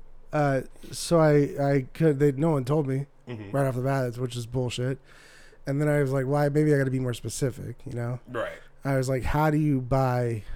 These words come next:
Speaker 1: mushrooms? 'Cause I was like, I want some mushrooms to go with my trip."
Speaker 2: Yeah, absolutely.
Speaker 1: <laughs> Um,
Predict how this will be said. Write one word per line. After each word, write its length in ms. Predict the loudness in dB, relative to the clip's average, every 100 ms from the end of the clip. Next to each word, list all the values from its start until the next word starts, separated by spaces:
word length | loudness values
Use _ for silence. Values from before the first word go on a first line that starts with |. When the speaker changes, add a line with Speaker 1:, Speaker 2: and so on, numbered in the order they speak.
| -12 -16 -20 -16
Speaker 1:
mushrooms? 960 | -10 -4 -2 -2 -2 -6 -6 -6 -10 -12 -20 -20 -20 _
'Cause 280 | -10 -6 -6
I 140 | -6
was 120 | -8 -8
like, 280 | -10 -10 -8
I 140 | -6
want 320 | -6 -8 -10
some 160 | -10 -8
mushrooms 500 | -6 -8 -8 -12 -10
to 100 | -12
go 180 | -8 -8
with 120 | -8
my 200 | -8 -10 -12 -4
trip." 300 | -4 -4 -10 -16 -8
Speaker 2:
Yeah, 140 | -8 -10 -20 -20 -8
absolutely. 720 | 0 4 4 0 4 6 6
Speaker 1:
<laughs> 80 | 6
Um, 280 | 4 4